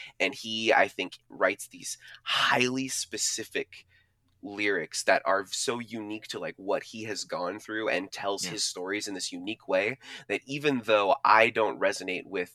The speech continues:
Speaker 1: um, a band like the Beach Boys in the same way that he does, I can still pick up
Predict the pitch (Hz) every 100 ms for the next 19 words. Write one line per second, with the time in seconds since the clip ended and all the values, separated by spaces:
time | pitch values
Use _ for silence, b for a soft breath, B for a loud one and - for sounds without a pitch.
0 | - 90 - - 190 185 185 185 - 160
1 | 139 - 82 85 - - B B - -
2 | 104 101 95 95 - - 123 90 80 80
3 | - - 110 - 107 - - 113 107 -
4 | - 107 98 92 -